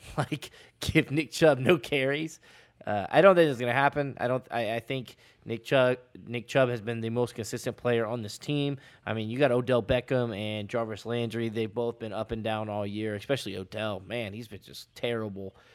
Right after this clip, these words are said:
Uh, so I, I, I just don't see them give, taking the ball away from Nick Chubb. I just, I can't see that, that happening. So,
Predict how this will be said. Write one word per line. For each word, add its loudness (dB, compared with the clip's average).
Uh, -6
so 4
I, -2
I, -2
I 0
just -4
don't 0
see -4
them 2
give, -2
taking -4
the -4
ball 2
away -4
from -14
Nick -16
Chubb. -14
I -6
just, -12
I -6
can't -6
see -8
that, -8
that -4
happening. -12
So, -2